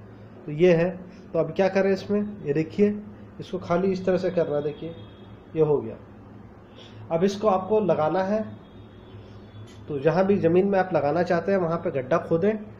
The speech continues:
और इसको लगा दें और मिट्टी दबा के पानी डाल दें। जी हाँ दोस्तों, मिट्टी, मिट्टी दबाना और पानी डालना है।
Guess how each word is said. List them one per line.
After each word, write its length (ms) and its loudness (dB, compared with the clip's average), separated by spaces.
और 120 -2
इसको 200 0
लगा 260 4
दें 340 -2
और 80 -6
मिट्टी 360 0
दबा 260 4
के 180 -2
पानी 340 2
डाल 220 2
दें। 320 -4
जी 80 2
हाँ 100 4
दोस्तों, 240 0
मिट्टी, 380 0
मिट्टी 320 0
दबाना 400 4
और 140 -2
पानी 220 0
डालना 300 2
है। 180 -2